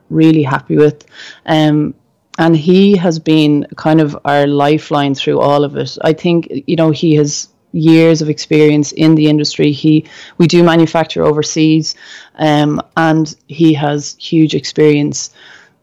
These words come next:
over there, and he has, um, you know, colleagues who work on the ground over there who can really help. So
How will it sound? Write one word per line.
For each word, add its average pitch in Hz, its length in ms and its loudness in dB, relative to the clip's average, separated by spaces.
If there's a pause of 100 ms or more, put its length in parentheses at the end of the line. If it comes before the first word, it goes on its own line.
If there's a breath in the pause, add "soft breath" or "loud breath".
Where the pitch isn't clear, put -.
(380)
over 170 360 4
there, 147 480 -4
and 151 300 -2
he 151 220 -4
has, 147 500 -4 (100)
um, 151 480 -2 (340)
you 190 80 4
know, 160 160 4
colleagues 156 460 -2
who 151 100 -2
work 151 240 -2
on 147 80 -4
the 143 80 -4
ground 175 420 0
over 156 180 0
there 156 220 0
who 147 160 -4
can 151 160 -6
really 151 220 0
help. 165 340 0
So 165 340 0